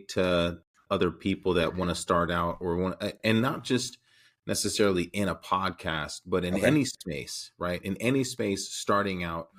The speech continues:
Speaker 1: what type of advice would you give them? 'Cause, I mean, this
Speaker 2: Find
Speaker 1: is,
Speaker 2: Go ahead.
Speaker 1: this is, like,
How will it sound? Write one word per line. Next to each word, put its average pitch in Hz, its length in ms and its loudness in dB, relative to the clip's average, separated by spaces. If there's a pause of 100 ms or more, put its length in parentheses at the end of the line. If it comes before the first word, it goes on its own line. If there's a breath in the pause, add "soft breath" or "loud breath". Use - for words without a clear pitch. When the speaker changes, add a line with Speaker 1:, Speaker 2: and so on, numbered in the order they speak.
(220 loud breath)
Speaker 1:
what 160 240 2
type 143 220 -2
of 104 120 -4
advice 90 480 -4
would 82 160 -2
you 82 140 -2
give 80 340 2
them? 60 300 -6 (1500)
'Cause, 104 140 -6
I 107 60 0
mean, 110 180 6
this 117 120 4
Speaker 2:
Find 135 120 2
Speaker 1:
is, 117 60 4 (580)
Speaker 2:
Go 98 160 4
ahead. 123 160 4
Speaker 1:
this 120 220 4
is, 127 180 0
like, 101 360 4